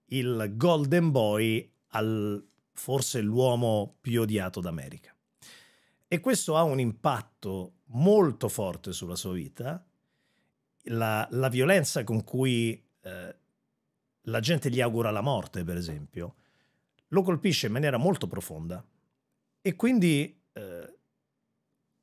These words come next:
inizia un suo peregrinare, dapprima in Giappone,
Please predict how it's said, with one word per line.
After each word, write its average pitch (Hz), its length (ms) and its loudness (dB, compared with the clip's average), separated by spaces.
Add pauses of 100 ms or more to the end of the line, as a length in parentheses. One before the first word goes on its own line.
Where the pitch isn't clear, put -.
(280)
inizia 175 560 2
un 127 260 -2
suo 151 560 0
peregrinare, 117 1080 -2 (380)
dapprima 165 440 -2
in 127 80 0
Giappone, 170 720 -2